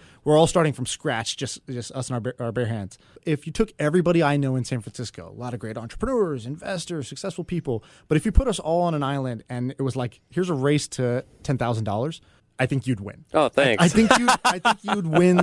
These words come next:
Speaker 1: the, the thousand dollar Lord of the Flies Silicon Valley, uh, edition. And, and so, the, and the hot dog stand is, like, the perfect example, uh, of, of this, which is just, like,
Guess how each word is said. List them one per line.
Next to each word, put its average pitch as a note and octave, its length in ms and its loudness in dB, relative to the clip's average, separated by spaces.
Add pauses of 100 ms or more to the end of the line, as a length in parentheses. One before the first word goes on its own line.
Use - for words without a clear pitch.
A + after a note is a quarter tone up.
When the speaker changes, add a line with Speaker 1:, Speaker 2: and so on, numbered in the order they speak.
Speaker 1:
the, C#3 420 4 (400)
the D#3+ 80 4
thousand D#3 520 6
dollar D3 340 6
Lord C3+ 240 4
of B2 40 2
the C3+ 80 0
Flies B2 760 0 (340)
Silicon D#3 480 2
Valley, C3 600 2
uh, A#2 300 -6
edition. A2+ 600 -2
And, B2+ 340 -4
and C3 160 0
so, C#3 520 2 (280)
the, D#3 180 2
and E3 120 4
the C#3+ 60 4
hot A3 120 2
dog F#3+ 160 0
stand F3 160 2
is, C#3+ 80 2
like, C3+ 80 -4
the D3+ 80 -6
perfect C#3+ 300 0
example, A#2 580 -4 (480)
uh, A2+ 380 -4
of, A#2+ 240 -4
of C3 180 0
this, A2 240 -12
which B2+ 160 -4
is A#2 80 -4
just, - 220 -6
like, A2+ 240 -6